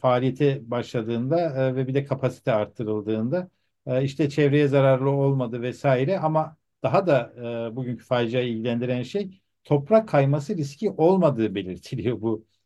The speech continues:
çed raporlarında. Şimdi o çed raporlarını hazırlayanlar gerçekten birinci derecede sorumlu.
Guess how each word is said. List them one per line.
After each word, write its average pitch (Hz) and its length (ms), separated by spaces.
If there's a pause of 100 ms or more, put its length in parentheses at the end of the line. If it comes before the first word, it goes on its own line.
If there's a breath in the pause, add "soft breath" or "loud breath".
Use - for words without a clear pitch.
çed 139 260
raporlarında. 101 680
Şimdi 135 400 (340 soft breath)
o 139 160
çed 185 300
raporlarını 143 720
hazırlayanlar 135 680
gerçekten 156 580
birinci 143 260
derecede 139 400
sorumlu. 135 500